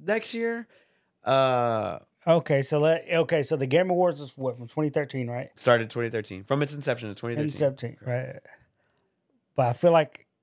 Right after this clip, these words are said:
Speaker 2: I think even if we go back further,
Speaker 1: Yeah.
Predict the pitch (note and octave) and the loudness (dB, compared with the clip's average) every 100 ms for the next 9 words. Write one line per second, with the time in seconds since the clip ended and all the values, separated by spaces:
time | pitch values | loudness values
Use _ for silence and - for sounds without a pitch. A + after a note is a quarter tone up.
0 | _ _ _ - C3 D#3+ C#3 C#3 C#3 D3+ | _ _ _ -6 -2 0 -2 -4 -4 -2
1 | D3+ C3+ D3 C3 C#3 A#2+ A2+ B2 C3 - | -2 -4 -6 0 0 0 -2 -2 -2 -6
2 | - _ _ _ _ _ _ _ _ _ | -18 _ _ _ _ _ _ _ _ _
3 | _ _ _ _ _ _ _ - C3 C3+ | _ _ _ _ _ _ _ -2 2 2
4 | D3+ F#3 G3 - _ _ _ _ _ _ | 2 0 -2 -10 _ _ _ _ _ _
5 | _ F#2+ | _ -4